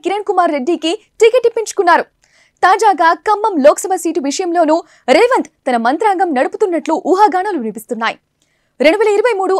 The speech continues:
అసెంబ్లీ ఎన్నికలకు ముందు బీఆర్ఎస్ నుంచి కాంగ్రెస్లో చేరిన మండవ వెంకటేశ్వరరావుకు ఆ టికెట్ ఇప్పించే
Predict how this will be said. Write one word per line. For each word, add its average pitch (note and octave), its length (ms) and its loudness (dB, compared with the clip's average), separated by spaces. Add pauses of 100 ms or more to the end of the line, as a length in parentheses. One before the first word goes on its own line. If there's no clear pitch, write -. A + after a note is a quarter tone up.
(140)
అసెంబ్లీ F4+ 280 -4 (120)
ఎన్నికలకు D#4+ 400 -4
ముందు D4 200 0 (380)
బీఆర్ఎస్ G#4+ 440 0
నుంచి D#4 220 -4 (220)
కాంగ్రెస్లో D#4 380 -2 (100)
చేరిన C#4+ 240 0 (380)
మండవ G#4+ 400 0
వెంకటేశ్వరరావుకు D4+ 840 -2 (400)
ఆ G#3+ 40 0 (120)
టికెట్ F4 300 -2
ఇప్పించే E4+ 320 -6